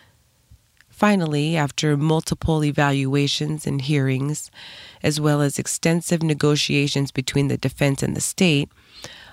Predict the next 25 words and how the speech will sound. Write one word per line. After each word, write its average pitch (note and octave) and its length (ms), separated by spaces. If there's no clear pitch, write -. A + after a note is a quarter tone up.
on D3+ 300
May D#3+ 240
twenty-first, D3 840
two C#3 160
thousand C#3 480
and B2+ 140
fourteen, C#3 840
Kelly C#3+ 320
Murphy, D3+ 580
now C3+ 380
twelve F3 380
years C3+ 300
old, C3 340
accepted D3 560
a C3+ 80
proposed - 680
plea F3+ 280
deal, B2+ 400
accepting C#3+ 560
responsibility C#3 920
for C#3 200
multiple C#3+ 800
undisclosed C3+ 760
juvenile C3 540
misdemeanors C3 920